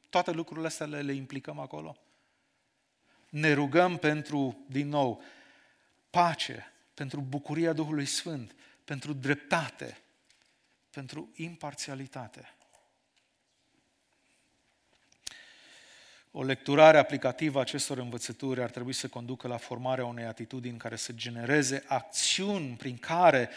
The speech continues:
contribuim activ la pace, la neprihănirea lumii, la bucurie, pentru că numai asta ne califică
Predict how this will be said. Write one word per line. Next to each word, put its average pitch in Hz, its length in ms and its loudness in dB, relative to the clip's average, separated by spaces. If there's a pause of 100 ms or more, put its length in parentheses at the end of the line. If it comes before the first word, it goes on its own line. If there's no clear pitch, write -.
(200)
contribuim 151 1040 -2
activ 160 1080 2 (500)
la 135 140 -4
pace, 147 720 4 (800)
la 127 140 -8
neprihănirea 131 720 -4
lumii, 110 440 -12 (640)
la 131 140 -12
bucurie, 120 760 -10 (460)
pentru 123 180 -16
că 127 100 -12
numai 143 280 -10
asta 131 200 -10
ne 120 120 -12
califică 120 680 -16